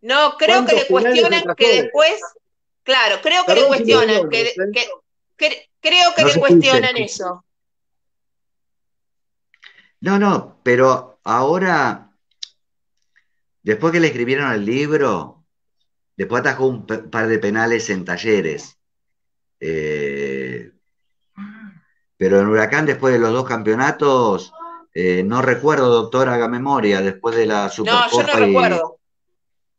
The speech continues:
Speaker 1: No,
Speaker 3: que haya
Speaker 1: alguno
Speaker 3: atajado.
Speaker 1: debe haber, pero no recuerdo. No lo recuerdo. No recuerdo.
Speaker 3: Mm.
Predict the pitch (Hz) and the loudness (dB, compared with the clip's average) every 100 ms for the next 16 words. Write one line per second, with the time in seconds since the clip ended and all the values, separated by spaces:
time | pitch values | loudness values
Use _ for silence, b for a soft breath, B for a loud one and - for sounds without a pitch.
0 | - 208 233 208 214 220 196 392 415 349 | -8 -2 0 2 2 2 2 2 2 2
1 | 277 254 269 254 247 214 214 226 262 262 | 0 0 0 -2 -2 -2 -2 0 0 0
2 | 262 262 202 170 170 _ _ _ _ 226 | 0 0 0 -4 -10 _ _ _ _ -2
3 | 254 254 220 196 170 160 _ _ _ _ | -2 -2 -2 -2 -2 -6 _ _ _ _
4 | _ _ _ _ _ _ _ 196 196 185 | _ _ _ _ _ _ _ -12 -10 -6
5 | 180 165 175 | -6 -6 -8